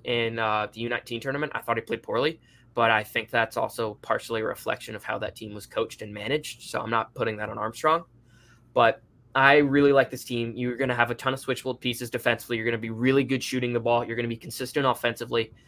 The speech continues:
And where my questions with this team are coaching and,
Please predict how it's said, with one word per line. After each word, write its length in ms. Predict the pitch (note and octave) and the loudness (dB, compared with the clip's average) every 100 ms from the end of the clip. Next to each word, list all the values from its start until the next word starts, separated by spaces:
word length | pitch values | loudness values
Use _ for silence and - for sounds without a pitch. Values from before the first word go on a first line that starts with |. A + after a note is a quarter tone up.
| - _ - | -20 _ -4
And 260 | B2 B2 B2+ | 0 2 2
where 100 | C#3 | 2
my 120 | C3+ | 2
questions 400 | - C3 C#3+ B2 | 4 4 2 -6
with 140 | B2+ | -6
this 140 | C3 - | -8 -6
team 200 | B2+ B2 | -2 2
are 280 | A#2+ A2+ - _ _ _ | 2 0 -6 _ _ _
coaching 520 | - B2+ B2 B2+ A#2+ - | -2 0 0 -2 -4 -4
and, 420 | A2+ A2 G#2+ G#2+ | -4 -2 -4 -12